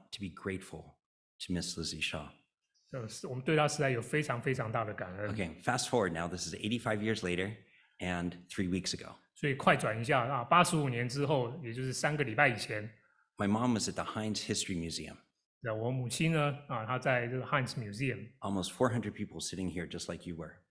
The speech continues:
Speaker 2: 在那里有四百多个人坐在那里。
Speaker 1: And they came to find out about Chinatown, that Pittsburgh once had a Chinatown. I don't know if you knew that or not, but she was there to share about Chinatown.
Speaker 2: 对，他们这些人来那里学到匹兹堡的历史，说原来，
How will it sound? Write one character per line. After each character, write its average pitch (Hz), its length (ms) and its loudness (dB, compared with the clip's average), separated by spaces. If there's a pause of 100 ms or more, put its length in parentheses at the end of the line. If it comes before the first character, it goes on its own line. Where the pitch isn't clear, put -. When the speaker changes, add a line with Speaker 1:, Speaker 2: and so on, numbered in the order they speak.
(120)
Speaker 2:
在 143 120 -2
那 147 160 4
里 120 100 0
有 110 180 -6
四 190 240 -2
百 131 140 4
多 127 180 2
个 120 100 -2
人 101 200 -4
坐 120 160 -4
在 113 140 0
那 104 180 -4
里。 123 200 -10 (120)
Speaker 1:
And 101 80 -4
they 98 100 2
came 151 220 2
to - 60 2
find 104 280 0
out 101 160 2
about 87 140 0
Chinatown, 87 460 -2
that 87 80 -12
Pittsburgh 135 420 2
once 104 220 0
had 90 180 -2
a - 20 -4
Chinatown. - 400 -4
I 90 60 0
don't 92 60 2
know - 20 0
if 107 60 -2
you 120 80 4
knew 113 160 6
that 107 160 2
or 107 60 4
not, 101 220 2
but 87 140 -8 (200)
she - 180 0
was 90 120 0
there 95 160 4
to 85 120 -4
share 92 220 0
about 85 200 -2
Chinatown. 82 440 -8 (280)
Speaker 2:
对， 110 140 -6
他 175 120 0
们 175 140 4
这 208 140 4
些 202 180 4
人 135 300 4
来 127 180 2
那 147 120 0
里 120 120 -2
学 127 220 -2
到 135 160 4
匹 139 160 -4
兹 156 100 -2
堡 123 200 0
的 117 40 0
历 147 160 0
史， 110 220 -4
说 127 100 -6
原 135 160 -2
来， 151 260 4